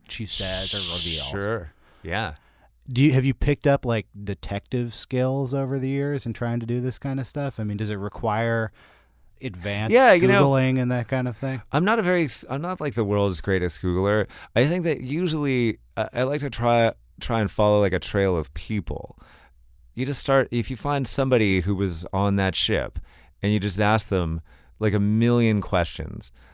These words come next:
Speaker 2: about it. And I love to re-interview people as many times as they'll let me until you get some final detail that they'd forgotten about. And then you're like, "Oh, okay, I can take that and, like, talk to somebody else about that."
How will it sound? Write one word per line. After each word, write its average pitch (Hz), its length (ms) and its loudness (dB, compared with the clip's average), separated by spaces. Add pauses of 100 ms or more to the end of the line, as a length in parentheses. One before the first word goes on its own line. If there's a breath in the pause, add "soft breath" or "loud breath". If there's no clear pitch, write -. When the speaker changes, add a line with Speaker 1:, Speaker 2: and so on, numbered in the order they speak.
(180 soft breath)
Speaker 2:
about 90 340 2
it. 71 280 -4
And 107 120 0
I 117 120 4
love 120 260 4
to 107 140 0
re-interview 90 560 0
people 73 500 -6 (260 loud breath)
as 85 120 -4
many 101 320 2
times 87 360 -2
as 78 160 -8
they'll 80 240 -2
let 85 220 -2
me 67 260 -10 (420 soft breath)
until 107 320 0
you 101 160 0
get 101 160 0
some 101 300 -2
final 104 480 -2
detail 87 460 -2
that 78 140 -6
they'd 82 260 -4
forgotten 107 380 -2
about. 76 340 -8 (440 soft breath)
And 107 160 2
then 117 80 2
you're 113 140 2
like, 113 160 2
"Oh, 117 300 -2
okay, 87 360 -4 (380 loud breath)
I 110 100 0
can 117 120 2
take 98 240 2
that 95 340 4
and, 98 140 -2
like, 95 160 -2
talk 98 240 0
to 87 80 -4
somebody 92 320 -2
else 101 240 0
about 82 260 -2
that." 90 400 0